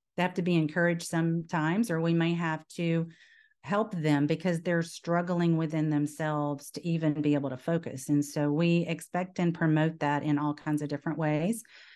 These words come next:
We use repetition. Um, in our juniors class, they'll do the same lesson two weeks in a row. They'll do the same Bible verse two weeks in a row.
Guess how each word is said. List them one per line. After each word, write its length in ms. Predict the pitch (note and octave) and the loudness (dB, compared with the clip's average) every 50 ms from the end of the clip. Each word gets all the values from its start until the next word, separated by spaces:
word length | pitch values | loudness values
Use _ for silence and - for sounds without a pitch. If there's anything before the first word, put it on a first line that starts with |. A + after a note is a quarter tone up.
| - - _ _ - | -20 -20 _ _ -2
We 140 | F#3 G3 | 0 2
use 220 | G3 G3+ G#3 F#3 F#3 | 4 4 2 2 4
repetition. 800 | F#3 F#3+ F#3 F#3 F#3 F#3 - F#3+ F3+ - - A3 A3 A#3 A#3 - _ _ _ _ _ _ _ _ _ _ _ _ - | 2 2 2 0 -2 -2 -2 -2 -2 -2 -2 0 0 0 -2 -2 _ _ _ _ _ _ _ _ _ _ _ _ -2
Um, 380 | F3 F3 E3 E3 E3 D#3 D#3+ D#3+ E3 | 0 2 4 4 2 2 0 -2 -2
in 120 | F3 F3 | 0 0
our 240 | E3+ E3 D#3+ D#3+ D#3 | 2 2 0 0 -2
juniors 480 | D#3 D#3+ F3+ F#3 F#3+ F#3+ F#3 F3 F3 - | -4 -4 -4 -2 0 0 -2 -2 -4 -6
class, 380 | - - F3+ E3+ F3 E3+ E3+ | -6 -2 -2 0 -2 -2 -4
they'll 260 | F3 E3 E3+ E3+ F3 | -6 -4 -2 -2 -2
do 180 | E3+ E3+ F3+ F3 | -2 -4 -6 -4
the 120 | E3 E3+ | -4 -4
same 340 | E3 E3+ - E3+ D#3+ E3 E3 | -6 -4 -4 -2 0 0 2
lesson 340 | D#3+ D#3+ D#3 D#3+ - E3+ E3 | 0 0 -2 -2 -2 -4 -4
two 200 | E3 - E3 D#3+ | -2 -2 -2 -2
weeks 260 | E3 D#3+ D#3 - - | -2 -2 -4 -4 -4
in 120 | E3+ D#3+ D#3 | -2 -2 0
a 40 | D#3 | 0
row. 220 | D#3 D#3 D#3 D#3+ | 0 0 0 0
They'll 160 | D#3 D#3 D#3 | -2 -2 -4
do 160 | D3+ D#3 D3+ D3+ | -2 -2 -4 -4
the 100 | D#3 D3+ | -4 -6
same 300 | D3+ - D#3 D3 D3+ D3+ | -4 -2 0 0 2 2
Bible 300 | D3+ D3+ D3+ D3+ D#3+ D3+ | 2 0 -2 -2 -4 -4
verse 260 | D#3 D#3 D#3 D3+ - | -4 -4 -6 -6 -6
two 180 | - F3 D#3 | -6 -4 -2
weeks 280 | D#3 D#3 D3+ - - - | -2 -2 -4 -4 -4 -2
in 80 | D#3+ D#3 | 0 0
a 80 | D3+ | 2
row. 400 | D#3 D#3 D3+ D3+ D#3 D#3+ D#3+ E3 | 2 2 0 0 0 0 -2 -2